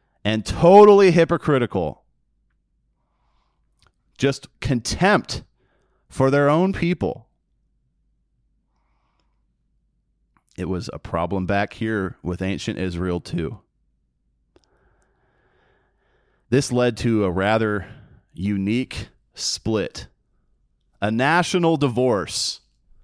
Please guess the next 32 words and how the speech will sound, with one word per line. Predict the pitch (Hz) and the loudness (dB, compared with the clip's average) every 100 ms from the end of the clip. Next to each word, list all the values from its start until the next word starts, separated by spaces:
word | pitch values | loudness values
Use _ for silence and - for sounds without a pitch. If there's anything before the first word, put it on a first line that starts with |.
| _ _ _ _ _ _ _ _ _ _ - | _ _ _ _ _ _ _ _ _ _ -6
with | 104 98 92 | -4 -4 -4
no | 98 117 | -2 -2
war | 120 113 123 139 131 _ _ _ _ _ _ _ _ _ _ _ - | -2 -2 -2 -4 -8 _ _ _ _ _ _ _ _ _ _ _ -4
and | 139 160 139 117 | 0 2 0 0
with | 117 113 | -2 -2
a | 107 | -4
strange | - - 120 127 123 175 156 135 - - _ _ _ _ _ _ _ - | -6 -8 -4 -4 -2 -2 -2 -2 -6 -10 _ _ _ _ _ _ _ -10
<laughs> | - - - | -6 -6 -6
a | 95 | -8
sequence | - 143 147 135 123 - | -4 -4 -2 0 0 0
of | 107 | -4
events. | 90 104 90 - - - _ _ _ _ - | -2 -2 -4 -6 -12 -14 _ _ _ _ -10
It's | 90 - | -8 -4
really, | 131 156 139 117 92 - - | -2 0 0 0 -4 -8 -4
you | 117 | 2
have | 139 151 | 2 2
to | 143 | -2
follow | - 143 151 131 | 0 2 4 2
this | 113 - | 0 -6
closely. | - 120 117 - 87 67 113 _ - | -4 -2 -2 -4 -8 -8 -12 _ -10
This | 104 117 | -8 -6
is | 104 | -8
page | - 110 92 | -4 -4 -4
sixty-five | - 131 - 113 92 104 107 92 73 - _ _ _ _ _ - | -6 -6 -6 -10 -6 -2 0 -2 -6 -12 _ _ _ _ _ -6
of | 98 | -4
the | 101 | -2
United | 98 101 104 101 | -2 -2 -2 -2
States | - 104 95 98 | -2 -2 -2 -2
and | 90 | -4
Britain | 98 87 90 | -4 -4 -4
in | 85 | -4
Prophecy. | 90 87 82 - 80 67 | -4 -4 -6 -8 -8 -10